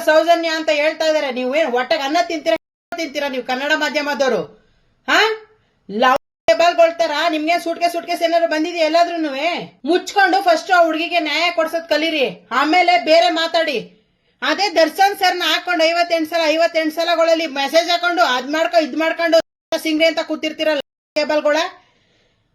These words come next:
ದರ್ಶನ್ ಸರ್ಗೆ ದೇವ್ರ ವರ ಕೊಟ್ಟವನೆ, ಪೂಜಾರಿ ನಿಮ್ಮಂತ ಮಿಡ್ರಿ ನನ್ ಮಕ್ಳುಗಳು. ಮಾಧ್ಯಮದವರು ಏನ್ ಮಾಡಕ್ ಹೊರಟಿದ್ದೀರಾ ನೀವು, ಬೇವರ್ಸಿಗಳ? ಅವರು ಒಬ್ರಿಗೆ ನ್ಯಾಯ ಕೊಡ್ಸಿದ್ರು ಯಾವ್ದೋ ಒಂದ್ ರೀತಿನಲ್ಲಿ. ನೀವ್ ಏನ್ ಮಾಡ್ತಾ ಇದ್ದೀರಾ?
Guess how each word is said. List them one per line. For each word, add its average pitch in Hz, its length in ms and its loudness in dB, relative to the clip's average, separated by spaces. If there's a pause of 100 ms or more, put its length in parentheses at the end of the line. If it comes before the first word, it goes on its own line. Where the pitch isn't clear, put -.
(320)
ದರ್ಶನ್ 349 580 2
ಸರ್ಗೆ 311 460 2 (760)
ದೇವ್ರ 320 380 4
ವರ 330 140 0 (100)
ಕೊಟ್ಟವನೆ, 330 440 -2 (180)
ಪೂಜಾರಿ 330 480 0
ನಿಮ್ಮಂತ 311 400 -2 (140)
ಮಿಡ್ರಿ 330 340 -4
ನನ್ 320 200 -2
ಮಕ್ಳುಗಳು. 311 400 2 (120)
ಮಾಧ್ಯಮದವರು 311 680 2 (120)
ಏನ್ 339 180 -2
ಮಾಡಕ್ 339 240 0
ಹೊರಟಿದ್ದೀರಾ 339 420 0 (100)
ನೀವು, 311 200 0 (200)
ಬೇವರ್ಸಿಗಳ? 302 600 0 (760)
ಅವರು 320 180 4 (140)
ಒಬ್ರಿಗೆ 311 280 0
ನ್ಯಾಯ 311 220 4 (140)
ಕೊಡ್ಸಿದ್ರು 330 480 0 (160)
ಯಾವ್ದೋ 294 240 2 (100)
ಒಂದ್ 302 200 -2
ರೀತಿನಲ್ಲಿ. 320 480 -2 (480)
ನೀವ್ 370 180 0 (100)
ಏನ್ 381 180 -4
ಮಾಡ್ತಾ 349 300 0
ಇದ್ದೀರಾ? 285 240 -2